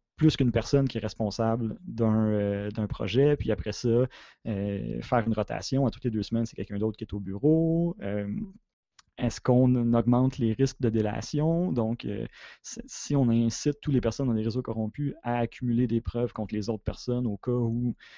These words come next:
euh, il y en a un qui veut dénoncer les autres, puis là, il y a pas de peine, et cetera. Donc, euh, puis ça, pourquoi je parle de ça ? C'est parce que quand je regarde quelque chose comme Narcos, en fait, moi, ce que je vois, c'est, c'est l'exemple de ça. Tu sais, c'est vraiment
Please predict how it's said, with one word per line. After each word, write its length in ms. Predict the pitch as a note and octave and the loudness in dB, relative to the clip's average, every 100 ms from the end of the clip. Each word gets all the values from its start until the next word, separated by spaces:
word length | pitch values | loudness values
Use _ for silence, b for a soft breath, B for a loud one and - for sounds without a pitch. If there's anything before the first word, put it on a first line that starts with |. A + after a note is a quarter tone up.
| B - | B -10
euh, 240 | G#2 G2+ G2+ | -6 -4 -2
il 60 | |
y 60 | G#2 | -2
en 80 | G#2 | 0
a 40 | |
un 120 | A#2 | 0
qui 120 | A#2+ A2+ | 0 0
veut 140 | A2+ | 2
dénoncer 380 | A#2 A2+ A2 B2 | 2 0 0 0
les 200 | G#2+ G#2+ | 2 4
autres, 220 | B2 B2+ | 2 2
puis 100 | - | 0
là, 60 | A2+ | 0
il 80 | A2 | 0
y 40 | |
a 20 | |
pas 160 | - - | -4 -10
de 60 | _ | _
peine, 300 | B2+ C3 A#2 | 0 2 0
et 40 | - | -4
cetera. 360 | G2 A2+ F3 B B B B | -6 0 0 B B B B
Donc, 320 | B2 C3 D3+ - | 2 2 -2 -4
euh, 400 | A2+ A2 A2 G#2+ - | 0 0 0 -2 -4
puis 80 | C3+ | -2
ça, 240 | - G#3+ - _ _ | 2 2 0 _ _
pourquoi 220 | C3+ E3+ | 0 2
je 60 | D#3+ | 2
parle 160 | C3+ | 2
de 40 | B2 | 2
ça ? 180 | - G3+ | 0 -4
C'est 140 | - | -4
parce 160 | A#2 - | -6 -2
que 80 | |
quand 220 | C3+ D3+ D3+ | 0 0 0
je 120 | C#3+ | 0
regarde 260 | A2 A2+ C3 | 0 0 -2
quelque 100 | B2 | -2
chose 120 | C#3 | -4
comme 160 | - A2+ | -2 -2
Narcos, 480 | G#2+ - C#3+ F3 - | -2 -2 -2 -2 -6
en 60 | |
fait, 120 | - | -4
moi, 140 | C3+ B2 | -2 -2
ce 80 | - | -2
que 80 | |
je 80 | G#2+ | -4
vois, 160 | A2+ C3 | -2 -4
c'est, 320 | - A#2 A2 | -2 -2 -2
c'est 200 | - - | -6 -8
l'exemple 460 | G#2+ G2+ G#2 G#2+ F#2+ | -6 -4 -4 -4 -6
de 120 | - | -10
ça. 180 | - - | -6 -6
Tu 60 | - | -6
sais, 120 | C#3 | -6
c'est 140 | - | -4
vraiment 360 | G#2+ G2+ A2+ B2 | -2 0 0 0